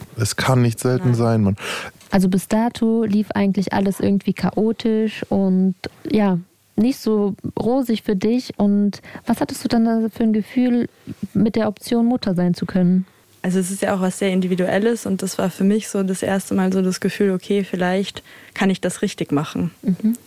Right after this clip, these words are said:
Speaker 2: Weil, ich sag mal, Schule war ja davor eher, naja, zumindest habe ich mich da nie richtig gefühlt.
Speaker 3: Dir wurde zumindest gespiegelt, dass du da nicht ins System passt.
Speaker 2: Ja, und das war halt was, wo ich sage, naja, das kann ich eben vielleicht machen. Und daher auch einfach auch der Wunsch, okay, ich will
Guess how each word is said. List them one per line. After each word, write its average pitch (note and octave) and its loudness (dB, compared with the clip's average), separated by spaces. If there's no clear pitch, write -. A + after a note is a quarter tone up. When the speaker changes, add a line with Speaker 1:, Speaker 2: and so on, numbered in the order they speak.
Speaker 2:
Weil, F3 2
ich - -6
sag F3+ -2
mal, F3+ 2
Schule G#3 0
war F#3 0
ja F3+ 0
davor F#3 -2
eher, E3+ 0
naja, F#3 0
zumindest F#3+ -2
habe F#3+ 2
ich F#3 0
mich G3 0
da F3 -2
nie F#3+ 2
richtig G3 -4
gefühlt. B3 -2
Speaker 3:
Dir G3+ 0
wurde F#3+ 0
zumindest G3 2
gespiegelt, F#3+ 0
dass F3 -2
du F3 -2
da F3 2
nicht F3 0
ins E3+ 0
System F3+ 0
passt. E3+ -6
Speaker 2:
Ja, F#3 -6
und F#3 0
das F#3+ -2
war F#3 2
halt F#3+ -2
was, F#3 -2
wo F#3+ 0
ich F#3+ -2
sage, F3+ -2
naja, F#3 0
das - -6
kann G3 0
ich G3 0
eben F#3+ 2
vielleicht F#3 -2
machen. F#3 -2
Und F3 0
daher F3+ 0
auch F3 -4
einfach F#3 -2
auch F3+ -2
der F3+ 0
Wunsch, G3+ 0
okay, F#3 -2
ich - -6
will F3+ 0